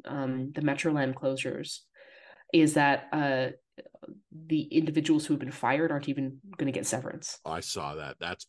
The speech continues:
Speaker 2: awful. There's
Speaker 1: That's,
Speaker 2: no
Speaker 1: there's
Speaker 2: money in the company for severance.
Speaker 1: They literally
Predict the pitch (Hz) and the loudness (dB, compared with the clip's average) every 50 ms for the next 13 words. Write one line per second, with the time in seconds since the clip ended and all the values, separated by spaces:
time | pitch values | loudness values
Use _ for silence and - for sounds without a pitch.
0 | _ - 64 58 - 71 - - 65 65 - _ _ _ _ - 82 95 92 87 | _ -14 -12 -10 -10 -12 -10 -12 -14 -14 -14 _ _ _ _ -4 0 0 0 2
1 | - 165 135 104 104 101 104 104 98 101 101 101 101 98 95 92 87 85 - - | 4 2 4 4 2 2 2 2 4 6 6 6 6 2 0 0 -4 -8 -10 -8
2 | 98 90 85 - 85 85 80 78 78 78 76 - 87 78 80 - 143 147 - - | -8 -8 -8 -8 -10 -10 -10 -12 -10 -10 -8 -8 -6 -8 -8 -8 -12 -12 -14 -14
3 | 170 - 180 175 170 170 175 185 190 190 196 190 185 185 185 170 151 | -2 4 6 8 8 10 8 8 10 10 10 10 8 8 6 4 0